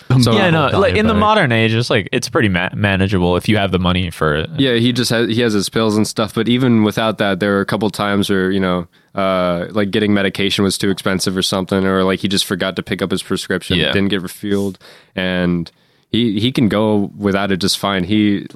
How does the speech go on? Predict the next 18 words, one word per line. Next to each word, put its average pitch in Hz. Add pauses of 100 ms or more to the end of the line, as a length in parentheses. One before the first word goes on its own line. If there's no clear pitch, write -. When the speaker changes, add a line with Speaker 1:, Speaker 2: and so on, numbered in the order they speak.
Speaker 2:
I 117
think 165 (680)
doing 139
that 131
way, 123
he 120
at 110
least 120
understands 101
his 104
body. 113
Speaker 3:
Yeah. 90 (200)
Speaker 2:
So 80 (120)
that's -
good. 80 (160)
Speaker 3:
Good -
for 120
him. 104